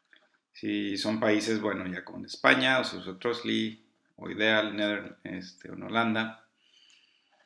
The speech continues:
Pero para ejemplos de aquí de Alemania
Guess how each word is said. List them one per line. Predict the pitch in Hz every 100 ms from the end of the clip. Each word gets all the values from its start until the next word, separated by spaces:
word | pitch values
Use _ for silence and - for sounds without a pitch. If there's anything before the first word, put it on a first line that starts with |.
| _ _ _ _ _ _ _ _ _
Pero | 117 117
para | 117 120
ejemplos | 113 135 135 131 123
de | 117
aquí | 113 117
de | 117 117 110
Alemania | 104 101 110 127 135 - -